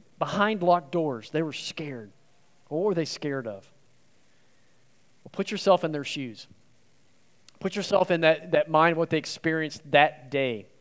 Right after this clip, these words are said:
the past couple of days, actually. They had followed their rabbi. They had left their jobs. They had changed their life to follow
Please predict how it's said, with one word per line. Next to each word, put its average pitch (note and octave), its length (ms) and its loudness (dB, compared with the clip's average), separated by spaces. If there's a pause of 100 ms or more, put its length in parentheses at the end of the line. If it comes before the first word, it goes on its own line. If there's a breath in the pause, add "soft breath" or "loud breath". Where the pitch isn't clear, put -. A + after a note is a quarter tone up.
(100)
the B2 80 -16
past C#3 360 -4
couple C3+ 280 -4
of A2+ 80 -12
days, G#2+ 240 -10
actually. A#2+ 420 -14 (1600 soft breath)
They C#3+ 100 4
had C3+ 100 0
followed F3+ 400 8
their E3+ 140 2
rabbi. D3 400 6
They C3 120 4
had D3 180 0
left E3+ 300 2
their E3 140 -2
jobs. C3+ 460 2
They C#3+ 120 0
had C#3 200 0
changed F#3+ 580 -6
their D#3+ 180 -2
life C#3+ 680 4 (340 soft breath)
to C#3 160 -12
follow D#3 720 4